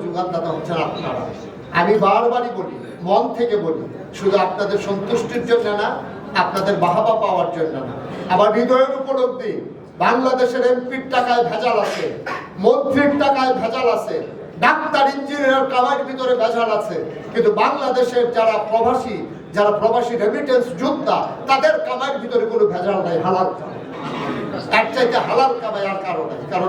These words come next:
রক্ত বিক্রি করে, তারা রক্ত বিক্রি করে, তারা কামাই করে। সুতরাং আমি বিনয়ের সাথে আপনাদেরকে বিনতি করব, আসুন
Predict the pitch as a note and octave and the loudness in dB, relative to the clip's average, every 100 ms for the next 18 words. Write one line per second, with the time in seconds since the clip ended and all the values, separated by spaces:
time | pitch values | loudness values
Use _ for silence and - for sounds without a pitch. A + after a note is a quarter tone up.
0 | F3 - A3+ B3 A#3 B3+ B3 A#3 G3 G3 | 2 2 2 2 0 -2 -6 -2 0 2
1 | - - - - G#3+ G3 F#3+ F3 C4+ - | 0 -4 -8 0 2 4 4 4 2 0
2 | C4 A#3+ C4+ D4 C4+ C4 B3 B3+ D5+ - | 0 0 0 -6 -6 0 2 4 2 0
3 | - - G3 F#3+ F3+ F3+ E3+ D3 - - | -8 -2 0 0 0 0 0 0 -2 -4
4 | A#2 - - - - F3 F3 F3 F3 - | -4 -6 -10 -10 0 2 4 4 4 0
5 | - - - - E3+ E3 E3 D#3+ - - | -6 -12 -14 -2 0 4 4 2 -2 2
6 | E3+ E3 F#3+ - - - D#3 D#3+ D#3+ D#3 | 4 6 4 2 -2 -4 -2 0 0 0
7 | E3+ D#3 D#3 - - D3+ D3+ D#3+ - - | -2 -2 -2 0 2 2 4 2 0 -6
8 | - - - F#3+ | -6 -2 0 0